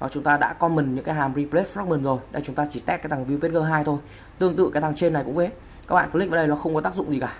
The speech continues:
đúng không? Nó không replace cái thằng fragment tương ứng nữa mà, à, chúng ta, bởi vì là chúng ta chưa đồng bộ mà, nó vẫn là home fragment nữa này.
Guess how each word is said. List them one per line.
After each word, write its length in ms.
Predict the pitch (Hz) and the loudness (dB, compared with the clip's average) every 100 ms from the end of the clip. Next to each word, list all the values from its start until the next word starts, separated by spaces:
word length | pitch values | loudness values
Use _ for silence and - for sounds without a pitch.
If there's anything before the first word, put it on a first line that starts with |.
| - | -6
đúng 100 | 135 | -2
không? 120 | 165 - - - - | -2 -4 -20 -20 -8
Nó 80 | 139 | -4
không 300 | - 175 160 | 0 2 2
replace 380 | 165 156 170 185 | 0 2 2 2
cái 140 | 156 | -2
thằng 140 | 151 143 | -2 -2
fragment 280 | 180 185 151 | -4 -2 -2
tương 140 | 165 151 | 0 0
ứng 160 | 151 | 0
nữa 160 | 190 226 - | -4 -8 -10
mà, 240 | - 131 127 - - - | -4 -2 -2 -10 -20 -8
à, 440 | 123 120 120 120 120 - | -4 -2 -2 -6 -8 -10
chúng 120 | 123 | 2
ta, 260 | 156 143 | 4 4
bởi 160 | 143 120 | 2 -2
vì 100 | 117 | -2
là 80 | 113 | -4
chúng 120 | - | -4
ta 80 | 143 - | -6 0
chưa 260 | 170 156 | 2 4
đồng 160 | 135 123 | 2 0
bộ 160 | 131 127 | -2 -2
mà, 160 | 123 131 | -4 -6
nó 80 | |
vẫn 140 | 135 160 | -4 -2
là 80 | 151 | 2
home 200 | 147 143 | 2 0
fragment 240 | 165 175 139 | -2 0 0
nữa 60 | |
này. 140 | 135 | 0